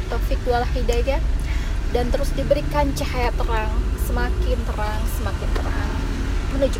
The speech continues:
keridhaan. Subhana rabbika rabbil izzati amma yasifun, wa salamun alal mursalin, walhamdulillahi rabbil alamin.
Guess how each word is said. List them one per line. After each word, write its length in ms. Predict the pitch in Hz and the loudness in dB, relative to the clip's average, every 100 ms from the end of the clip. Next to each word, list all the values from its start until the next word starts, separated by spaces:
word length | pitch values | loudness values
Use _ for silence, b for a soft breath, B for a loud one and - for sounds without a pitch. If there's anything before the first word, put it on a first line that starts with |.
| - | 0
keridhaan. 440 | - - - - - - - - - - - - - - - - - - B B - - | 0 0 0 2 2 2 2 0 0 0 0 0 0 2 2 2 2 2 B B 0 2
Subhana 580 | 247 - 240 220 208 | 2 2 2 2 2
rabbika 380 | 208 190 180 - | 2 2 2 2
rabbil 300 | 185 175 175 | 2 2 2
izzati 340 | 196 - 190 - | 2 0 2 0
amma 300 | - - - | 2 2 0
yasifun, 400 | - 240 - - | 2 2 4 4
wa 100 | - | 2
salamun 380 | 220 190 - - 254 | 2 2 2 2 2
alal 220 | 294 302 | 4 4
mursalin, 460 | 285 - 277 269 269 B B B - | 2 2 2 0 2 B B B 2
walhamdulillahi 1040 | 254 247 - 269 233 143 - - - - - | 2 4 2 2 2 2 2 2 2 2 2
rabbil 320 | - - - | 2 2 4
alamin. 440 | - - - - | 2 2 2 2